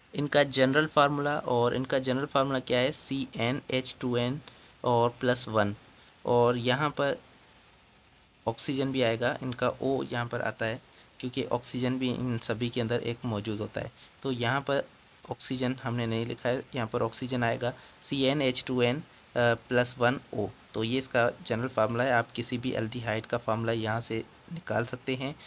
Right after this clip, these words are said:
और वो किस तरह से, carbon की एन, एन यहाँ पर carbon के number को शो कर रहा है, दो carbon put करेंगे तो यहाँ पर चार, पाँच hydrogen होंगे और एक oxygen। तो इस तरह से ये इस, अ, इसका general formula है।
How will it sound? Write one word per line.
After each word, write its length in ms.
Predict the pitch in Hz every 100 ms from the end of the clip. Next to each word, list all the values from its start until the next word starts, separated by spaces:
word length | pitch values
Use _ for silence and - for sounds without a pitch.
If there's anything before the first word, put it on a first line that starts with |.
| - -
और 260 | 117 113 110
वो 180 | 113
किस 240 | 120 120 -
तरह 180 | 117 113
से, 140 | 135
carbon 420 | - 107 110 117
की 120 | 113 -
एन, 280 | 120 123 127 -
एन 180 | 123 123
यहाँ 180 | 113
पर 120 | 107 120
carbon 380 | 107 107 113 113 -
के 80 |
number 280 | 113 110 110
को 160 | 110 110
शो 160 | 117
कर 180 | 107 113
रहा 100 | 110
है, 100 | 120 - - -
दो 160 | 120 127
carbon 360 | 131 123 123 123
put 180 | 117
करेंगे 320 | - 117 113 113
तो 100 | 120
यहाँ 140 | 107
पर 120 | 113
चार, 400 | - 110 107 110 - - -
पाँच 260 | 117 120
hydrogen 400 | 117 120 120 120
होंगे 260 | 113 110 120
और 240 | - 110
एक 220 | 110 110 101
oxygen। 420 | - 107 104 - - - - - -
तो 140 | 123
इस 140 | 123 -
तरह 180 | 123 117
से 120 | 117
ये 200 | 110 113
इस, 180 | - - -
अ, 200 | 120 113 110
इसका 200 | - 113
general 260 | 110 110
formula 340 | 120 120 123
है। 120 | 123